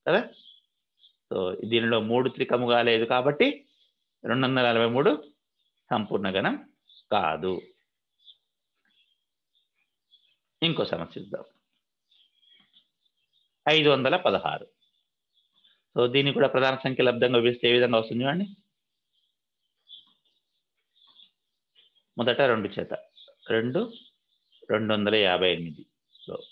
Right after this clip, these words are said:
మళ్ళీ రెండు, నూట ఇరవై తొమ్మిదిలో, మళ్ళీ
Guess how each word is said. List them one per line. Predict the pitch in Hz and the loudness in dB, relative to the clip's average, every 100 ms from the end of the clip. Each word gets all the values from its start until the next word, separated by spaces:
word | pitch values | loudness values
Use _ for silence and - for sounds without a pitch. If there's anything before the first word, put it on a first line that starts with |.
| _ _ - _ _ | _ _ -20 _ _
మళ్ళీ | 110 117 123 | -2 0 2
రెండు, | 117 131 196 - - - _ _ _ _ _ _ _ _ _ _ _ _ - | 2 0 -2 -6 -20 -20 _ _ _ _ _ _ _ _ _ _ _ _ -4
నూట | 123 120 | -2 2
ఇరవై | 113 95 90 | 2 2 0
తొమ్మిదిలో, | 82 85 80 85 - - _ _ _ _ _ - - _ _ _ _ - _ _ _ _ _ _ - - - _ _ _ _ - | -2 -4 -4 -6 -8 -18 _ _ _ _ _ -20 -20 _ _ _ _ -20 _ _ _ _ _ _ -20 -20 -20 _ _ _ _ -6
మళ్ళీ | 120 123 123 - - | -2 2 2 0 -8